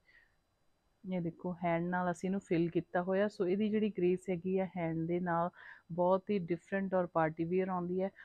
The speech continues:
ਉੱਪਰ ਇਸੇ ਤਰ੍ਹਾਂ machine embroidery ਦੇ color ਆ, ਬਹੁਤ ਹੀ sober color ਲਾਏ ਹੋਏ ਆ ਅਸੀਂ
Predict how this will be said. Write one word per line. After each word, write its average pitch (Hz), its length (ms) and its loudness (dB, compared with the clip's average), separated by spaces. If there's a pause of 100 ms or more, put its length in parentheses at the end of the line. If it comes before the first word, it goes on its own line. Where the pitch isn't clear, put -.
(180)
ਉੱਪਰ 202 320 -2
ਇਸੇ 208 280 2
ਤਰ੍ਹਾਂ 220 220 2
machine 170 380 0
embroidery 170 500 2
ਦੇ 185 140 2
color 185 280 2
ਆ, 185 100 4
ਬਹੁਤ 175 320 0
ਹੀ 220 60 4
sober 175 440 0
color 170 300 0
ਲਾਏ 170 260 4
ਹੋਏ 190 260 0
ਆ 190 80 0
ਅਸੀਂ 220 240 -8